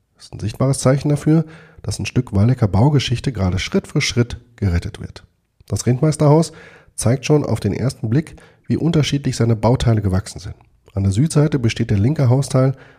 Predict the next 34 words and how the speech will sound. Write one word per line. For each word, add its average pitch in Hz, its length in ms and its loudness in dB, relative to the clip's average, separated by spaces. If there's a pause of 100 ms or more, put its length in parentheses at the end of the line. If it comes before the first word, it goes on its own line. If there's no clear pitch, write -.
(140)
aus - 160 -8
massivem 90 380 -6
Stein, 131 420 0 (440)
der 90 100 -6
rechte 120 220 -6
Teil 117 240 0
samt 98 240 -2
Giegel 117 320 -2
dagegen 95 460 -4
aus - 140 -8
Fachwerk. - 520 -6 (200)
Zwei - 180 -4
Bauweisen, 113 580 2 (140)
ein 98 160 -2
Gebäude, 92 440 0 (340)
Jahrhunderte 87 500 -4
alt. 82 240 -16 (800)
Nach 107 140 2
den 113 160 0
bisherigen 139 380 0
Arbeiten 147 380 0
an 107 100 0
der 71 100 -6
äußeren 110 360 0
Substanz 123 500 -4 (480)
steht 139 260 -2
nun 135 140 2
der 123 80 2
dritte 107 320 0
große 127 320 -2
Schritt - 240 -6
der 110 100 -2
Sanierung 101 420 -2
an, 82 200 -10